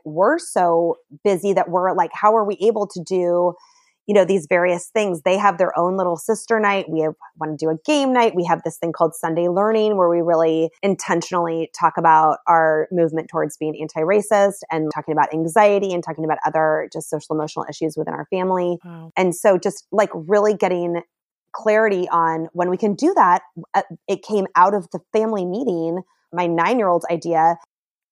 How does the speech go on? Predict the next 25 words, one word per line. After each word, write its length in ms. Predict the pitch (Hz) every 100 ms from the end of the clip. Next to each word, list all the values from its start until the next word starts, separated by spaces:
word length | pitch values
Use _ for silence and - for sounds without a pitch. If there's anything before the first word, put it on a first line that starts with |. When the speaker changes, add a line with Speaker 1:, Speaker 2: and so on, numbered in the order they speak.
| _ _ _ _
Speaker 1:
or 60 | 180
it 60 |
might 160 | 180 151
have 100 | 139
been 100 | 233
my 120 | 240
husband's, 400 | 151 - - -
I 120 | -
don't 120 | - 107
know. 60 | _
How 160 | - 269
about 160 | 285 285 -
each 200 | 294 311
of 80 |
us 340 | 262 226 220 - - 165 - _ - 175
be 140 | 233
an 80 | 240
ambassador? 580 | 220 175 226 - 185 - - _ -
Each 160 | 269
of 80 | 269
us 120 | 269 -
actually 320 | 220 - 196 -
took 260 | 254 269
the 100 | -
lead 480 | 180 170 277 302 170